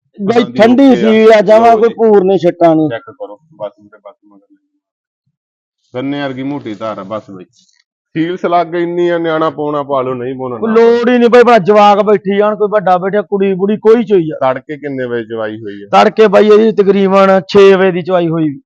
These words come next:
Speaker 2: ਵੀਡੀਓ ਬਣਾਉਣ ਦਾ ਸਮਾਂ ਚੈੱਕ ਕਰ ਲਓ, ਦਸ ਵੱਜ ਕੇ ਤੇ ਦੋ ਮਿੰਟ ਦਾ। ਤੋਰ ਕੇ ਦਿਖਾ ਦੀ ਵੀਰੇ, ਥਣ ਲੇਵੇ ਦੀ ਜੱਜਮੈਂਟ ਉਹ ਹਿਸਾਬ ਨਾਲ ਕਰੋ। ਸ਼ਾਮ ਨੂੰ ਜਾ ਕੇ ਛੇ ਵਜੇ ਫੇਰ ਚਵਾਈ ਹੋਣੀ ਆ,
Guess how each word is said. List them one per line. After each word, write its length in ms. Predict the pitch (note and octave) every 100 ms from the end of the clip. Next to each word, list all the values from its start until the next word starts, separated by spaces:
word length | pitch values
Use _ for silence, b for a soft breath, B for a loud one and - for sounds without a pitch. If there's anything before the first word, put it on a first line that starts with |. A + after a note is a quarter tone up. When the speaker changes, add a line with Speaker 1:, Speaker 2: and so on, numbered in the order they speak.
| -
Speaker 2:
ਵੀਡੀਓ 300 | A2+ B2+ C#3+
ਬਣਾਉਣ 340 | C3 B2+ B2 A#2+
ਦਾ 100 | A#2+
ਸਮਾਂ 300 | B2+ A#2 A#2
ਚੈੱਕ 220 | A#2 A#2 -
ਕਰ 140 | A2+
ਲਓ, 300 | A#2 C3 B2+ _ _ - G#2+
ਦਸ 320 | A#2+ A#2+ B2
ਵੱਜ 320 | B2+ B2+ A#2+
ਕੇ 160 | A#2 C3+
ਤੇ 100 | C3
ਦੋ 340 | A#2+ A#2+ A#2
ਮਿੰਟ 280 | A#2 A#2 A#2
ਦਾ। 160 | A2+ A2+
ਤੋਰ 240 | B2 A#2
ਕੇ 160 | A#2+ A#2
ਦਿਖਾ 240 | A#2 C3
ਦੀ 140 | A2
ਵੀਰੇ, 240 | A2 A#2 C3
ਥਣ 360 | - C3+ A2+
ਲੇਵੇ 220 | A#2 A#2 A#2+
ਦੀ 120 | A#2+
ਜੱਜਮੈਂਟ 440 | B2 A#2 A#2+ A2+ A2+
ਉਹ 180 | A#2+
ਹਿਸਾਬ 300 | C#3+ D3 C3+
ਨਾਲ 120 | C3 A#2+
ਕਰੋ। 200 | B2+ C3+
ਸ਼ਾਮ 500 | - C3+ A#2 A#2+ B2+
ਨੂੰ 140 | C3
ਜਾ 140 | C3 B2
ਕੇ 120 | C3
ਛੇ 340 | - D3 C3
ਵਜੇ 280 | B2 B2+ C3+
ਫੇਰ 300 | G#2+ A2 A#2+
ਚਵਾਈ 360 | C3 C3+ C3 B2+
ਹੋਣੀ 240 | B2 B2+
ਆ, 140 | C3